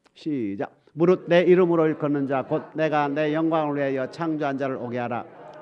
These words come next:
그들은 내가 지었고 만들었느니라."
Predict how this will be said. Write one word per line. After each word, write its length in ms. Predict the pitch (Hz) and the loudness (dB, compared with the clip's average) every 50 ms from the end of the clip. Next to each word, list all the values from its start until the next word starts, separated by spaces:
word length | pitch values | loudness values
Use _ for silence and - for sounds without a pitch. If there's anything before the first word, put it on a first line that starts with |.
| - - - | -20 -20 -4
그들은 280 | - 175 151 165 170 165 | -4 0 2 2 2 4
내가 240 | 160 160 156 151 143 | 2 2 2 0 0
지었고 720 | - 156 151 143 - - 156 160 160 151 - - - - - | 0 -2 -2 -2 -2 -4 -4 -4 -4 -4 -6 -12 -18 -14 -6
만들었느니라." 1040 | 139 151 151 156 156 151 165 165 170 170 170 170 170 170 170 175 170 165 139 - - | -2 0 0 0 2 2 2 2 2 2 2 2 2 2 2 4 4 2 0 0 -8